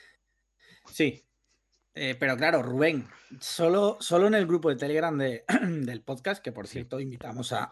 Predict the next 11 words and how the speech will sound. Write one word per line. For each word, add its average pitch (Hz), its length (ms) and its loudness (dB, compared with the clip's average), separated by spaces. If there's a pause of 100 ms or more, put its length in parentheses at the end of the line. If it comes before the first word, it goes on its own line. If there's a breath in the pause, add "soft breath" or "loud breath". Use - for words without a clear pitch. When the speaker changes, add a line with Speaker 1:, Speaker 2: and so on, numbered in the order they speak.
Speaker 1:
<clears throat> - 1000 -2
al 135 220 -4
que 123 100 -4
quiera 117 300 -4
que 104 120 -14
se 107 140 -10
una, 131 300 -8 (360 soft breath)
hay 120 140 -2
como 151 240 -4
cuatro 123 300 2
Rubén. 127 420 -2